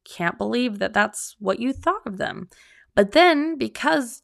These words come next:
you've attacked them, now they are in defense mode, and then they put up that wall, that stone wall, and it blocks you from coming in or them from going out or anything. Like, you, there's just no,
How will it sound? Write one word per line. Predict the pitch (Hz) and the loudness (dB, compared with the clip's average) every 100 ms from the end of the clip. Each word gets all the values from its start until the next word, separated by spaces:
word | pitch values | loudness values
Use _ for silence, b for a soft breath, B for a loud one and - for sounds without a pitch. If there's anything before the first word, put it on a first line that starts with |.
| - | -14
you've | 196 196 190 180 | -8 -6 -6 -6
attacked | 185 269 415 - | -6 -6 -8 -6
them, | - 196 233 254 | -2 -2 -2 -6
now | 185 196 294 | -4 0 2
they | 254 254 | 2 -2
are | 262 - 208 220 | 0 0 0 -2
in | - 190 196 214 214 _ _ _ _ _ _ - | -6 -4 -2 -4 -8 _ _ _ _ _ _ -8
defense | 196 - 330 370 | -8 -4 -6 -6
mode, | - 175 202 240 _ _ _ _ | -4 -2 -2 -4 _ _ _ _
and | 202 202 214 | -2 0 0
then | 247 247 247 - | 0 -2 -4 -6
they | 214 | -2
put | - - | 2 2
up | 320 - | 2 -2
that | 339 - | -4 0
wall, | 180 190 277 262 - 202 _ | 4 6 6 2 -2 -8 _
that | - - | -6 -4
stone | - - 247 262 | -6 0 2 4
wall, | 254 247 240 190 | 6 8 8 6
and | 185 | 0
it | 185 - | -4 -6
blocks | 190 220 254 - - - b b b | 0 4 4 2 -10 -16 b b b
you | 180 220 | -4 -4
from | 269 262 | -2 -4
coming | 240 240 233 | -4 -2 -2
in | 226 226 | -4 -4
or | - 190 | -4 -2
them | 208 226 226 - _ | -2 -2 -4 -8 _
from | - 208 | -4 -2
going | 196 208 208 | 0 0 0
out | 208 226 233 | 0 0 -2
or | 202 | -4
anything. | 226 226 202 190 | -4 -4 -6 -4
Like, | 180 - | -4 -6
you, | 208 202 202 | -8 -8 -10
there's | 208 208 220 | -4 -2 -2
just | - 220 - | -6 -10 -4
no, | 208 220 214 220 214 | -2 2 2 2 -2